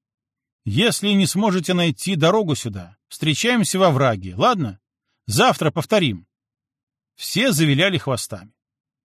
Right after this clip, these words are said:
Стоя в дверях своего дома, умиротворенный Уильям ощутил легкую ношу подвешенных на одной руке теннисок,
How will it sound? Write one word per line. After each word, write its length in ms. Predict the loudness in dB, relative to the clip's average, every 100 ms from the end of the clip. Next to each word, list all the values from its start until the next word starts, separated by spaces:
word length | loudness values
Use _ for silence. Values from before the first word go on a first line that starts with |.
| _ _ _ _ _ _ _ _
Стоя 440 | -14 0 2 4 2
в 40 |
дверях 420 | 2 2 2 2
своего 360 | 0 -2 0 0
дома, 560 | 0 2 2 2 -2 -2
умиротворенный 880 | 0 2 2 2 0 2 2 2 2
Уильям 520 | -2 -2 0 0 0
ощутил 640 | -2 -4 -4 -6 -2 0 2
легкую 540 | 2 0 -2 0 4
ношу 340 | 4 2 -2
подвешенных 720 | -2 -2 0 -2 -2 -2 -2 0
на 140 | 0
одной 300 | 0 -2 -2
руке 280 | -2 -2 -4
теннисок, 680 | -2 -2 -2 -4 -6 -8